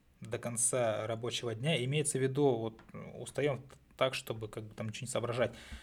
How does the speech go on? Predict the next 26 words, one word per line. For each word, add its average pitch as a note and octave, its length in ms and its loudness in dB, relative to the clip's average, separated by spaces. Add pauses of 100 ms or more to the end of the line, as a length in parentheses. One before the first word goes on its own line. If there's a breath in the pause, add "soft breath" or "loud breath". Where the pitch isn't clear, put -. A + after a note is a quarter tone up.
(180 loud breath)
Нормальная F#3 420 10
работа, D#3+ 280 10
она C3+ 100 4
всё C3+ 160 2
равно D#3 140 4
усталость B2 280 4
приносит, A#2+ 440 -2
но A#2+ 100 -4
это C3+ 140 0
такая, C#3 320 6
знаете, C3+ 260 2
приятная C3 480 2
усталость. G#2+ 600 0
Э, A2+ 840 -8
кто, - 160 -4
допустим, A#2 320 -4
ходит C#3 200 2
в - 20 -12
тренажёрные A2+ 520 -2
залы, C3 360 6
если G#2+ 260 -10
есть A2+ 140 -8
таковые, B2+ 380 -4
которые A2+ 260 -6
меня G#2+ 100 -6
слушают, - 500 -2